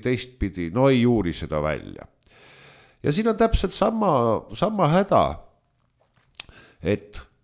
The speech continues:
me oleme sõltuvad tegelikult teisest poolest. Ja noh, ma võin jälle oma elus öelda, kui ma läksin sellest esimesest naisest lahku, siis minul käis mingi kiiks,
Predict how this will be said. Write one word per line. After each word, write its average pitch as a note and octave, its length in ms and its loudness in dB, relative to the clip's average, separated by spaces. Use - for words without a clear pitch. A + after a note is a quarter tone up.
me C#3 80 -2
oleme D#3 180 -2
sõltuvad E3+ 640 0
tegelikult F2 560 -10
teisest F2 400 -8
poolest. - 560 -6
Ja C3+ 220 4
noh, D3 240 0
ma C3 160 4
võin D3+ 160 0
jälle F3 240 4
oma G#2+ 240 2
elus F2+ 320 -4
öelda, D2 460 -6
kui A#2 400 0
ma A#2+ 160 0
läksin A#2 400 -6
sellest A2+ 480 -6
esimesest A2+ 400 -6
naisest A#2+ 320 -2
lahku, D#3+ 460 0
siis - 320 -8
minul C#3+ 240 0
käis G#2 240 -2
mingi G#2+ 240 -10
kiiks, - 560 -6